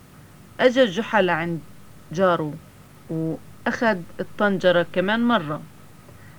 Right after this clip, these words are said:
لكن هذه المرة ما رجعها. راح الجار لعنده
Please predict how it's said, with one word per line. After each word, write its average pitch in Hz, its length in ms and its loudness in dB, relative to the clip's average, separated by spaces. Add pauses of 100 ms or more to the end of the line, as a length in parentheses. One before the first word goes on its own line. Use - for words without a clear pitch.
(120)
لكن 185 400 2
هذه 240 300 2
المرة 165 580 2 (560)
ما 196 180 4
رجعها. 185 640 2 (1300)
راح 262 280 4
الجار 180 520 2 (800)
لعنده 170 540 -2